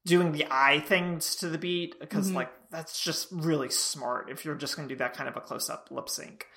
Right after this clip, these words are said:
Speaker 1: That
Speaker 2: Yeah.
Speaker 1: was a really, really good idea.
Speaker 2: And I thought Jada working the camera and, like, adding depth
Speaker 1: Mm-hmm.
Speaker 2: was also
Speaker 1: Mm-hmm.
Speaker 2: very smart. But I
Speaker 1: Yes.
Speaker 2: thought that with the close-up, the Jada and Gigi were definitely,
Speaker 1: Yes.
Speaker 2: like, neck and neck for the win for that one.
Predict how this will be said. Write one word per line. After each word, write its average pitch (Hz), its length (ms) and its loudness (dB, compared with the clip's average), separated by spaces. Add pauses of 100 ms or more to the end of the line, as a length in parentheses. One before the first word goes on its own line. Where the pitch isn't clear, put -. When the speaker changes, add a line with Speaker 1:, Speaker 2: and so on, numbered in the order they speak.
(180)
Speaker 1:
That - 80 0
Speaker 2:
Yeah. 151 40 6
Speaker 1:
was 151 120 2
a 151 60 0
really, 151 200 2
really 123 200 -2
good - 140 -8
idea. - 320 -12 (480)
Speaker 2:
And 240 120 12
I 233 40 12
thought 247 160 12
Jada 208 460 12
working 196 320 8
the 180 80 4
camera 190 560 8
and, 190 160 6
like, 170 140 6
adding 180 320 6
depth 180 240 8
Speaker 1:
Mm-hmm. 175 280 -2 (180)
Speaker 2:
was 202 160 10
also 185 340 10
Speaker 1:
Mm-hmm. 165 160 2
Speaker 2:
very 190 360 10
smart. 185 420 10 (180)
But 247 120 12
I 233 60 12
Speaker 1:
Yes. 254 100 12
Speaker 2:
thought 311 200 12
that 277 300 12 (180)
with 226 320 8
the 214 120 10
close-up, 202 720 8 (1040)
the 214 200 10 (160)
Jada 220 600 12
and 208 200 8
Gigi 190 380 8
were 180 140 4
definitely, 170 840 4 (380)
Speaker 1:
Yes. 175 240 6
Speaker 2:
like, - 0 -
neck 185 200 8
and 196 80 4
neck 175 200 6
for - 180 -2
the 180 80 6
win 170 180 4
for 190 120 -2
that 165 180 10
one. 262 320 10